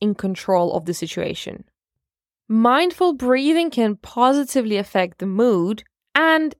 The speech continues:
alleviate symptoms of depression. Consistent practice of proper breathing techniques has been linked to lower blood pressure, as high blood pressure can contribute to stress and anxiety.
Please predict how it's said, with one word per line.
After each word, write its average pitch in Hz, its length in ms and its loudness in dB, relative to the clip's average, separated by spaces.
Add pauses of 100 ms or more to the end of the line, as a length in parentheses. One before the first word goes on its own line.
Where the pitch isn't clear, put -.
alleviate 226 880 0
symptoms - 520 -6
of 175 80 -12
depression. - 540 -4 (240)
Consistent 262 720 0
practice - 480 -2
of - 160 -4
proper 226 500 0
breathing 214 480 0
techniques 180 500 -6
has 185 200 -6
been 185 260 -2
linked 214 300 0 (460)
to 208 420 0 (220)
lower 214 520 4
blood 202 440 2
pressure, - 580 -6
as 262 200 2
high 277 360 2
blood 226 400 0
pressure 190 340 -4
can 190 200 -4
contribute 196 560 -2
to - 140 -8
stress 202 360 0
and 170 100 -4
anxiety. 180 960 0